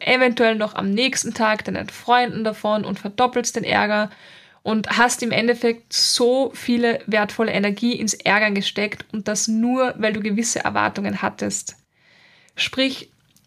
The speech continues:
klar, im Alltag sind die Erwartungen oft automatisiert hier,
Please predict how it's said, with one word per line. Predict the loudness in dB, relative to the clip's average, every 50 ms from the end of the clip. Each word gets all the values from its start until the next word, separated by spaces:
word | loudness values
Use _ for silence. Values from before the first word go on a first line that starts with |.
| -12 -8
klar, | -2 2 2 4 4 4 4 2
im | 0 0 0
Alltag | 2 2 2 2 0 -2 -4 -4
sind | -2 0 0 0 0 0 0
die | 0
Erwartungen | 2 4 4 4 4 2 0 -2 -2 -2 -2 -4 -6 -10 _ _
oft | 2 2 2 2 -2 -4 0
automatisiert | 2 4 4 4 2 0 0 0 0 0 -2 -2 -2 -2 -4 -6
hier, | -8 -2 0 0 2 2 0 -2